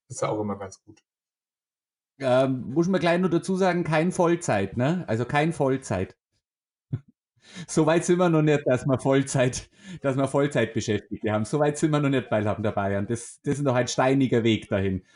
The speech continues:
Speaker 2: Aber wenn man einen hartnäckigen Vorstand haben, der sich dafür einsetzt, dass wir genügend Spenden und Fördergelder kriegen, dann ist vielleicht auch mal ein, zwei, drei Vollzeitmitarbeiter drin. Aber wie gesagt, es ist nur ein sehr langer Weg dahin.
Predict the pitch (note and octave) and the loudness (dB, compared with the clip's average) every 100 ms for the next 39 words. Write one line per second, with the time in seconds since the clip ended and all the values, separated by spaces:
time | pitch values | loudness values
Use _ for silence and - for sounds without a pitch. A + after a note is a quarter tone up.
0 | - D#3 C#3 C#3 C#3+ C#3 C#3+ E3 E3+ D#3 | -8 -2 2 2 2 2 2 2 0 0
1 | C3+ B2 D3+ F3 - F#3+ F#3 F#3 F3+ D#3+ | 0 0 2 2 2 0 2 0 0 0
2 | D3 D3 C#3 C3+ C3+ G#2+ D3 F3 D#3+ D3+ | -2 -2 -2 0 0 0 0 -2 -4 -4
3 | C#3+ C#3+ D3 C#3 D#3 D#3 - C#3 E3 E3+ | -2 -2 -2 -2 -2 -4 -2 -2 0 -2
4 | C#3 C#3+ D3 D#3 E3+ D#3+ D#3+ D#3+ D#3+ E3 | -2 -2 -2 0 0 0 0 -2 -2 0
5 | D3+ D#3+ - D#3+ - B2+ E3 E3+ E3+ C#3 | 0 -4 -6 -16 -2 2 2 2 0 0
6 | D3 G#2 C#3+ C#3 C3+ C3+ C3+ C3 C#3+ D3+ | -2 0 0 2 4 2 2 2 0 2
7 | D3 C3 A#2+ B2 D3 - G2+ G2 - F#2+ | 0 2 2 2 2 2 0 0 -2 -2
8 | G2 - F#2+ F#2 F2+ F2+ F2+ F#2+ G2+ A#2 | -2 -2 -2 0 -2 -4 -4 -2 0 2
9 | B2 E3+ A3 G#3 G#3+ G#3+ G#3+ G#3 G3 F#3 | 0 0 0 0 -2 -2 0 -2 0 0
10 | F3 D#3+ D#3 A#2+ F#2+ - F2+ E2 | 0 0 0 0 -2 -4 -4 -4